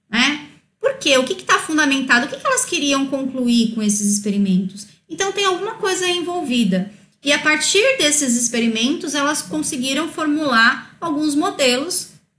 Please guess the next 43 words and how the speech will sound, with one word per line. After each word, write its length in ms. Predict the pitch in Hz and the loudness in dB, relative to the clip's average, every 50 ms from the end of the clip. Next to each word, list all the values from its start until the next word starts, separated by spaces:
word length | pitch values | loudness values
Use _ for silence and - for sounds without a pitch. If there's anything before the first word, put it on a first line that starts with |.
| _ _ _ _ _ _ _ _ - | _ _ _ _ _ _ _ _ -2
né? 320 | 254 254 269 285 294 294 - - - | 0 2 2 2 0 -2 -8 -12 -10
E 80 | 302 320 | -8 -8
o 40 | 339 | -6
que 80 | - | -4
eu 80 | - 320 | -4 -2
queria 280 | - - 320 294 285 269 | -2 0 0 2 2 2
deixar 340 | 277 277 277 - 254 247 | 0 0 0 0 0 0
pra 100 | 240 226 | 0 -2
vocês 300 | 220 226 233 - 240 233 | -4 -4 -4 -4 -4 -4
pensar 460 | - 233 233 240 233 - 285 311 330 277 | -2 0 0 0 2 2 0 0 2 0
é, 300 | 233 208 185 185 - - - - _ _ - | 0 0 0 -2 -4 -8 -16 -20 _ _ -18
o 80 | 494 | -16
que 120 | - - - | -16 -16 -18
que 120 | - - | -20 -12
tem 240 | _ - 466 480 466 | _ -6 -4 -2 -2
de 100 | 381 349 | 0 0
errado, 580 | 381 349 285 247 226 233 254 277 294 262 226 226 | 0 0 2 4 6 6 8 6 6 4 2 0
ou 80 | 247 | -2
se 160 | 254 - - | -2 -2 -2
é 120 | 262 269 302 | -2 -2 -2
que 100 | 302 - | -4 -6
tem 160 | - 285 277 | -4 -4 -2
alguma 340 | 277 269 262 262 262 262 269 | -2 -2 -2 -4 -6 -6 -6
coisa 360 | - 226 226 233 233 233 240 | -6 -4 -2 -2 -2 -2 -4
de 240 | 220 208 208 208 240 | -8 -8 -6 -4 -2
errado 600 | 240 240 233 208 208 208 214 220 214 208 269 - - - - _ _ _ _ _ _ | -2 0 2 4 4 6 4 4 2 -2 -6 -8 -12 -20 -20 _ _ _ _ _ _
nesse 360 | - - 285 311 349 - - 311 | 0 2 2 4 4 2 2 0
modelo 420 | 294 294 254 233 247 247 247 254 | -2 -2 -2 -2 0 0 0 -2
de 80 | 233 247 | -2 -2
Rutherford, 720 | 226 240 - - 262 254 254 - - 208 196 190 185 180 | -2 -2 -2 -2 -4 -6 -6 -6 -2 0 0 2 2 4
nisso 280 | 185 208 208 254 - - | 4 4 4 4 2 -2
que 80 | - 247 | -4 -2
nós 160 | 240 240 - | -2 -2 -2
falamos 360 | - 254 233 220 220 226 220 | -2 -2 -2 -2 -2 -2 -4
até 220 | 226 226 - 233 | -4 -6 -4 -2
agora, 420 | 233 247 214 196 185 180 175 180 185 185 - - | -2 0 0 2 0 2 2 0 -2 -4 -4 0
tá? 320 | - 233 247 262 262 - - - - - | 4 4 4 4 4 0 -10 -16 -14 -8
Então, 200 | 247 285 294 294 | -4 -2 0 0
só 180 | - 339 339 | 0 0 -2
pra 140 | 339 339 339 | -2 -4 -6
fechar, 440 | 349 311 311 - - 262 214 196 185 | -4 -4 -6 -2 0 2 2 2 2
pessoal, 600 | 190 196 196 - - 214 214 202 190 190 185 - - - - _ _ _ _ _ | 0 -2 -4 -2 0 2 2 2 2 0 -2 -8 -16 -20 -20 _ _ _ _ _
é, 540 | - 214 208 214 208 208 208 208 202 196 202 | -2 2 2 4 4 6 6 6 6 4 2